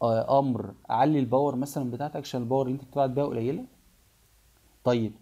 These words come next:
هل الامر بتاع الباور، الباور ده اللي قلت لك فيه علي الباور او قلل الباور، هو ده، هو ده ترافيك؟ لا خالص، ده امر كنترول، كنترول. حلو؟ هل، هل احنا ممكن مثلًا نستغنى عن الكنترول ده؟ لا طبعًا، صعب.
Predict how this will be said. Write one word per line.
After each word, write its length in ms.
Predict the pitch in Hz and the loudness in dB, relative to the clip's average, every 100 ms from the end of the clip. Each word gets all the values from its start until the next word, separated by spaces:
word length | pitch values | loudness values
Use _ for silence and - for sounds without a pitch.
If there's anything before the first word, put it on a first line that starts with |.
| _ _ | _ _
هل 180 | 135 160 | 0 2
الامر 360 | 151 151 165 147 | 4 4 2 0
بتاع 240 | 156 156 | 6 6
الباور، 480 | 151 143 151 139 - - - | 6 4 4 2 -2 -14 -10
الباور 400 | 113 135 147 131 | -4 2 2 2
ده 240 | 131 120 - - | 0 -4 -6 -6
اللي 120 | 117 | -4
قلت 180 | 123 156 | -2 0
لك 160 | 156 151 | 0 0
فيه 220 | 156 156 | 0 4
علي 280 | 139 156 143 | 4 4 -2
الباور 460 | 135 139 151 - | 0 2 2 0
او 140 | 120 117 | -4 -2
قلل 300 | 139 139 123 | 0 0 0
الباور، 400 | 113 120 110 104 _ _ _ | 0 0 0 -4 _ _ _
هو 80 | 117 | 0
ده، 180 | 127 135 135 | 2 0 0
هو 120 | 120 117 | -2 0
ده 100 | 135 | 0
ترافيك؟ 480 | 151 156 220 - _ _ - | 0 0 -2 -6 _ _ -6
لا 80 | |
خالص، 340 | 127 185 208 110 | -4 -4 -4 -2
ده 140 | 117 | 0
امر 180 | 139 160 | 2 0
كنترول، 500 | 151 110 123 156 117 | -2 -4 -2 -2 -2
كنترول. 460 | - 95 - 127 104 - _ _ - | -6 -10 -2 -2 -2 -12 _ _ -2
حلو؟ 200 | 135 170 - _ _ _ - | -2 -2 -10 _ _ _ 2
هل، 200 | 151 - | 2 2
هل 260 | 123 151 180 | 2 2 2
احنا 260 | 180 185 | 0 2
ممكن 400 | 160 185 185 151 | 2 2 0 0
مثلًا 280 | 151 160 147 | 0 0 0
نستغنى 400 | 123 123 170 170 | 0 0 0 2
عن 120 | 143 | 0
الكنترول 520 | 123 - 110 123 156 143 | -2 -6 -6 -2 -2 -2
ده؟ 140 | 175 - _ _ _ - - _ _ _ _ _ _ - | -6 -8 _ _ _ -20 -20 _ _ _ _ _ _ -10
لا 180 | - 131 | -2 0
طبعًا، 300 | - 170 123 | 2 2 0
صعب. 400 | 107 151 151 113 | 2 2 2 -2